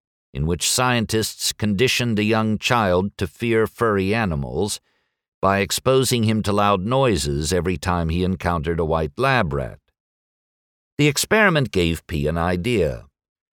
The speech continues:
He created a series of Facebook groups for Filipinos to discuss what was going on in their communities. Once the groups got big enough, about a hundred thousand members,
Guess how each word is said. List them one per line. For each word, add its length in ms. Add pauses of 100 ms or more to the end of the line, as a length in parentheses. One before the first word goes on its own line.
(300)
He 80
created 540
a 80
series 420
of 140
Facebook 580
groups 380
for 160
Filipinos 880
to 100
discuss 520
what 180
was 140
going 320
on 200
in 120
their 120
communities. 920 (1000)
Once 280
the 100
groups 380
got 320
big 160
enough, 420
about 260
a 60
hundred 320
thousand 560
members, 680